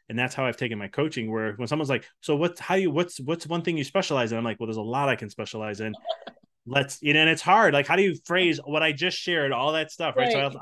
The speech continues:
Speaker 1: I'll talk a little bit about what I do. And then I'm like, "Yeah, but there's limiting beliefs. There's this that we're gonna, how do you find those?" Well, there's two ways we find them. It's gonna come up just in conversation. I pick it up very quickly with my intuition. But if I don't, there's techniques I used to access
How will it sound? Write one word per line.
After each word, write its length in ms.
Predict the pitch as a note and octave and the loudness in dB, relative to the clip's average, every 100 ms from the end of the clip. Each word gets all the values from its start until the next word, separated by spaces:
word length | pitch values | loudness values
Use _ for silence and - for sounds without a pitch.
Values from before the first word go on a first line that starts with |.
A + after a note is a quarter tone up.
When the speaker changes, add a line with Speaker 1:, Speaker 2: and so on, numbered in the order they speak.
| C#3+ | -2
Speaker 1:
I'll 60 | |
talk 280 | D#3 G#3 A#3 | 0 2 2
a 40 | F3 | 0
little 320 | D3 F3+ G#3 | 2 2 2
bit 120 | F#3+ | 2
about 300 | D#3 D#3 D3 | 0 0 0
what 140 | D#3 | 0
I 140 | C#3 B2 | 0 -2
do. 460 | B2 F#3+ D3+ B2 A#2+ _ _ _ - | 0 0 0 -2 -6 _ _ _ -8
And 100 | C#3 | -2
then 80 | |
I'm 120 | D3 C#3+ | 2 2
like, 180 | C#3 | 2
"Yeah, 140 | D3 D#3 | 2 2
but 180 | C#3 B2 | 0 -2
there's 200 | C3+ C3 | -2 -2
limiting 260 | C#3 D3 C#3 | -2 -2 -2
beliefs. 320 | C#3 D#3 - | -2 -4 -6
There's 180 | A#2 G#2+ | -8 -2
this 180 | C#3 | -4
that 120 | - C3 | -2 -4
we're 80 | |
gonna, 120 | A#2+ G#2+ | -4 -4
how 140 | B2 | -4
do 60 | B2+ | -4
you 80 | |
find 300 | B2+ C#3+ D3+ | -2 -2 -2
those?" 200 | B2+ F2+ | -4 -8
Well, 100 | G2 | -6
there's 160 | A2 A2+ | -6 -6
two 140 | - | -8
ways 200 | A#3+ C#3+ | -6 -4
we 100 | A2 | -4
find 260 | G2+ A2 G2 | -6 -6 -8
them. 140 | F#2 - _ - | -10 -14 _ -8
It's 140 | C#3 | -4
gonna 140 | E3+ | -4
come 180 | C#3 D3 | -2 -2
up 120 | C#3+ - | -2 -4
just 140 | C3+ | -8
in 80 | C3 | -6
conversation. 560 | B2+ A#2 G#2 D#3 C#3 | -4 -6 -4 -4 -4
I 60 | G2 | -10
pick 220 | - C3+ | -8 -6
it 60 | A#2+ | -4
up 120 | G#2+ | -4
very 180 | A#2 G#2+ | -4 -6
quickly 320 | - D#3 A#2 | -8 -10 -8
with 100 | G2+ | -8
my 100 | G#2 | -10
intuition. 440 | G2 B2+ D3+ G2+ F2 _ - - - | -8 -6 -6 -8 -18 _ -20 -16 0
But 180 | C#3+ C#3 | 4 4
if 120 | C3+ | 2
I 80 | B2 | 0
don't, 340 | D3+ E3 A2+ | 2 2 0
there's 160 | C3+ - | -6 -8
techniques 440 | C#3+ E3+ E3+ - | -10 -6 -8 -4
I 60 | C#3 | -4
used 600 | B2 C3+ C#3+ C3+ A#2 _ _ _ _ _ | -2 -2 -2 -4 -8 _ _ _ _ _
to 340 | - C#3 B2 B2+ | -2 0 2 0
access 520 | C3 D3 - C3+ A#2 | -2 -2 -2 -4 -4